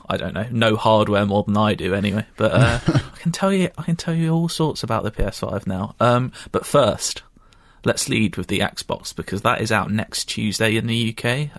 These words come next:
Speaker 1: uh, as well as everywhere else in the world. Uh, we'd have to wait for that one. Um, Jesse, you have the Series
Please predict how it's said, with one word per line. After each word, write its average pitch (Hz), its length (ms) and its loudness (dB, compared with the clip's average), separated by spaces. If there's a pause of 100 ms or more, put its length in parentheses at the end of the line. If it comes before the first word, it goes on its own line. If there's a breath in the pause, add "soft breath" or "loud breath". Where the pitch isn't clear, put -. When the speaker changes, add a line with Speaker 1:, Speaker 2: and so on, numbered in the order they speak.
Speaker 1:
uh, 101 340 0 (220 loud breath)
as - 100 -6
well 95 140 0
as 101 100 -2
everywhere 101 300 0
else 123 220 -2
in 90 100 -4
the 98 60 0
world. 113 340 -2 (180)
Uh, 90 160 -6
we'd 95 120 -6
have 104 160 -4
to 98 80 -4
wait 104 180 -2
for 107 100 -6
that 107 140 -2
one. 98 220 -4 (100)
Um, 113 520 0 (1300 loud breath)
Jesse, 143 320 2
you 120 140 4
have 147 140 2
the - 100 0
Series 127 400 4